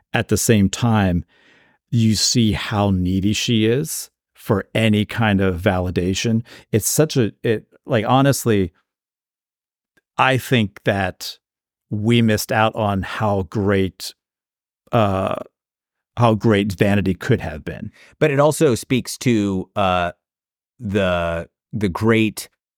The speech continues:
Speaker 2: moralistic char-, uh, the moral characteristics or, uh, the great morals that Action Jackson has, because she straight up is, like, telling him, uh, in a much more vulgar way, you know, "Do you wanna have sex with me or not?"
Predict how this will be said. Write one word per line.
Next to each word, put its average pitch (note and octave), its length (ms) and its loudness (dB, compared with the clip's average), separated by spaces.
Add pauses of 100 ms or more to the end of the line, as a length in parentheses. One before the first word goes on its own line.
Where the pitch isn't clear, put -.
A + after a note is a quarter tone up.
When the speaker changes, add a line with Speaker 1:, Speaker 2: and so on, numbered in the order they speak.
(360)
Speaker 2:
moralistic G#2+ 880 0
char-, A2+ 240 -2
uh, G2+ 140 2
the F#2 80 0
moral G#2+ 420 0 (140)
characteristics F#2+ 680 -4
or, F#2+ 140 -2 (160)
uh, E2+ 360 -2
the G2+ 100 -8
great B2 200 0
morals A#2 300 2
that G2 240 0
Action G#2+ 260 -4
Jackson A2+ 280 -2
has, F2 260 -6 (200)
because A2+ 280 0
she A#2+ 140 0
straight B2 280 0
up G2+ 180 -2
is, F#2 180 -4
like, F2 280 -4
telling B2 320 0
him, E2+ 240 -6 (800)
uh, E2+ 260 0 (100)
in G#2+ 140 0
a G#2 40 2
much G2 200 -2
more F#2+ 160 0
vulgar F2 540 0
way, E2 420 -4
you G2 120 -6
know, D2+ 300 -8 (460)
"Do - 60 -10
you D2 80 -8
wanna D#2 200 -6
have E2+ 200 -4
sex F#2+ 260 -2
with G2 120 -4
me G#2 120 0
or F#2 80 0
not?" A#2 280 0